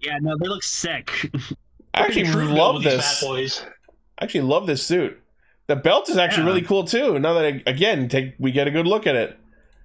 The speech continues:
Speaker 1: Wow.
Speaker 2: That's actually really, really cool.
Speaker 1: Now we know they have ugly ass monstrous faces underneath.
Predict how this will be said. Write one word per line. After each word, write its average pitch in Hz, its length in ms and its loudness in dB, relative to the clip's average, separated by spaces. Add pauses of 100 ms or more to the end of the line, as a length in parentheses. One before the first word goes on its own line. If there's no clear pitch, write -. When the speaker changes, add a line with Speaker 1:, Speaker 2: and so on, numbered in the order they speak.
(1040)
Speaker 1:
Wow. 131 1080 -4
Speaker 2:
That's - 160 -6
actually 180 240 0
really, 160 360 2
really 185 220 2
cool. 180 460 2 (760)
Speaker 1:
Now 123 60 -6 (140)
we 147 100 -4
know 147 180 -4
they 135 80 -4
have 120 160 -6 (100)
ugly 139 380 -4
ass 120 340 -8
monstrous 120 640 -4
faces 104 420 -6
underneath. 98 480 -6